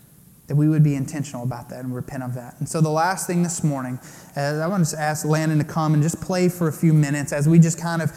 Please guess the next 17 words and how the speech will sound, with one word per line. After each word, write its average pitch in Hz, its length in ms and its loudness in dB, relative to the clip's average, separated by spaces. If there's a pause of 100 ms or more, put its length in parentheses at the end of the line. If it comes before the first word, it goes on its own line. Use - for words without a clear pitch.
(120)
settle 180 440 4
into 165 240 8
a 147 80 0
couple 160 300 0
challenges 143 600 -2
this - 260 -6
morning, 143 440 2 (640)
and 147 100 4
then 135 100 2
we'll 147 140 2
pray 143 300 -6
and 139 100 -6
we'll 147 80 -2
be 151 140 0
done 131 260 -2
this 131 220 -8
morning. 135 360 -4